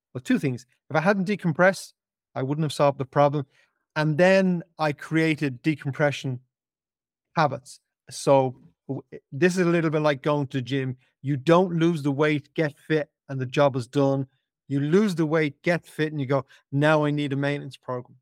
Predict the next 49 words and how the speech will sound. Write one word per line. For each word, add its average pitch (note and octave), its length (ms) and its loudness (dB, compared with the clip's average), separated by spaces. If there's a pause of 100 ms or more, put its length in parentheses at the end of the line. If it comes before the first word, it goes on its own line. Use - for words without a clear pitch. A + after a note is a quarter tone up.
And D#3+ 100 -2
the E3+ 40 4
maintenance G3 420 2
program D#3+ 340 0
is C#3 120 -2
easier D3+ 380 -2 (260)
'cause D#3+ 220 0
if D3 140 -6
you're D#3+ 340 -2 (520)
X E3+ 260 -6
number E3+ 160 0
of D#3+ 60 -6
kilos D#3+ 360 0
overweight D3 640 0 (300)
and D#3 120 -2
you D3 80 0
haven't D#3 300 -2
exercised D3 580 -4
in C#3 80 -6
three C#3+ 220 -6
years, C#3 340 -2
to - 140 -14
get E3+ 200 -4
into E3 140 -8
shape C#3 320 -4
and C3 100 -6
become B2+ 280 -6
fit D3+ 300 -4 (440)
is C3+ 380 2
a, D3 240 -6
a D#3 100 -2
lengthy C#3+ 320 0
process. C#3+ 400 0
But C3+ 160 0
when E3+ 160 2
you D3+ 120 2
get F#3+ 280 2
there, D#3 220 0 (240)
it's B2+ 260 -12
easier, F3+ 420 2 (340)
but C#3 160 -6
you C#3 80 -2
have, C#3 280 -4
you C3 140 -6
have C#3+ 180 -2
to - 100 -20
keep C#3 240 -2
it C3 60 -2
up. A#2+ 160 -4